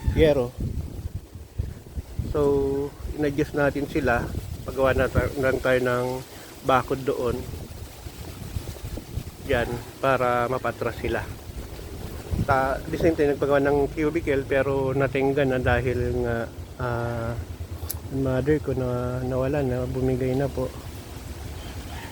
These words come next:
So, pagkatapos ng libing daw,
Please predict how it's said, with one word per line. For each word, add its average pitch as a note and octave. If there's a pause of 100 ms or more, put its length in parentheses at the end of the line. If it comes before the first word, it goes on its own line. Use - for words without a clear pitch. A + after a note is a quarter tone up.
(100)
So, C3
pagkatapos C3
ng B2+
libing C3
daw, A2+